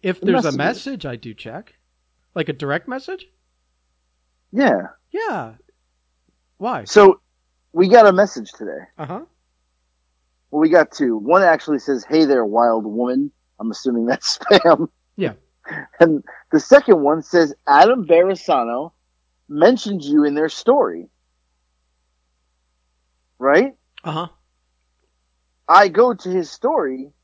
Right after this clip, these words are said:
Speaker 2: at three twenty-four. There's nothing there. It says three twenty. He deleted it. So
Speaker 1: Or,
Speaker 2: Barisano tagged
Speaker 1: or,
Speaker 2: us in something.
Speaker 1: or his story ran the twenty-four hours and is gone now.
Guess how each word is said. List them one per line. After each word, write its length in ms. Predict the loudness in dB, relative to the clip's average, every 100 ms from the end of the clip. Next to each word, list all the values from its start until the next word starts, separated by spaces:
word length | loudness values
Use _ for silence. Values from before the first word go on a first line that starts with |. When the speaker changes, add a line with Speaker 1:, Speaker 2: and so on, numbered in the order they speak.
| _ _ _ _ _ _ -8
Speaker 2:
at 180 | -8 -6
three 160 | -8 -6
twenty-four. 720 | -4 -4 -4 -2 2 2 2
There's 240 | 0 0
nothing 420 | 2 0 0 -4 0
there. 360 | 0 0 -6 -14
It 100 | -4
says 200 | -2 0
three 180 | 0 -2
twenty. 200 | 0 -4 _ _ -6
He 100 | 2
deleted 500 | 2 4 4 2 -2
it. 160 | -8 _ _ _ _
So 160 | 0
Speaker 1:
Or, 100 | 4
Speaker 2:
Barisano 560 | 6 6 6 6 6 4 2
tagged 40 |
Speaker 1:
or, 380 | 4 6 6 4
Speaker 2:
us 160 | -2 -6
in 100 | -8
something. 480 | -6 -6 -6 -10 -6
Speaker 1:
or 180 | -6 -6
his 160 | -8
story 440 | -10 -8 -6 -4 -6
ran 320 | -8 -8 -10
the 80 | -14
twenty-four 480 | -14 -16 -16 -18
hours 340 | -16 -16 -18 -20
and 140 | -20
is 80 | -18
gone 260 | -14 -14 -14
now. 200 | -20